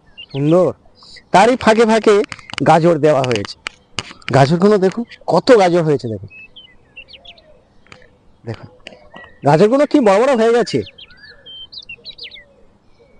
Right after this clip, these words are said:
এবারে এলাম টমেটো ক্ষেত, কি দেখুন কি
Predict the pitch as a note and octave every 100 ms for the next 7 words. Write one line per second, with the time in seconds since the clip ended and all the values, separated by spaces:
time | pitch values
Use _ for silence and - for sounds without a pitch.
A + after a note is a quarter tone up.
0 | _ C#3+ - _ _ _ G#3+ A3 C4 B3+
1 | G3 G3+ - - - - - - B5+ -
2 | - - - _ - - - G3+ G#3+ B3+
3 | A#3+ A#3+ A#3 A3 G3+ E3+ D3+ - - -
4 | - - _ _ _ A3 F3+ B3+ F4+ -
5 | - - -